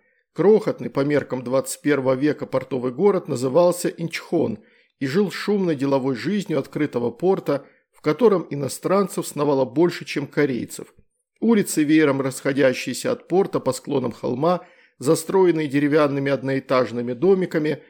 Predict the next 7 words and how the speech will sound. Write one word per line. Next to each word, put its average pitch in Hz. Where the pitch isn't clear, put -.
были 190
плотно 160
нашпигованы 143
всевозможными 131
отелями, 147
барами, 160
трактирами, 131